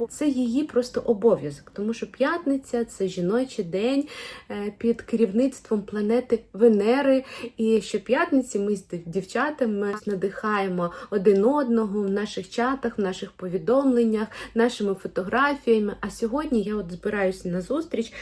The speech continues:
одягнула, е, мені здається, ну, дуже такий жіночний костюм. На сьогодні дрес-код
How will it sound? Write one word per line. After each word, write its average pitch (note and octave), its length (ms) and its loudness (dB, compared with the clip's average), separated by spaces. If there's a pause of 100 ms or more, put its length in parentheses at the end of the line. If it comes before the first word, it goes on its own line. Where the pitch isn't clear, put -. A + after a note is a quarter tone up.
(200)
одягнула, A#3+ 500 6 (280)
е, G#3 180 2
мені A3 260 6
здається, A3 560 4
ну, G#3+ 140 4
дуже G#3+ 400 4
такий G#3 320 -2
жіночний G#3 600 2
костюм. B3 520 -2 (800)
На G3 160 -2
сьогодні F#3+ 380 0
дрес-код G#3+ 560 2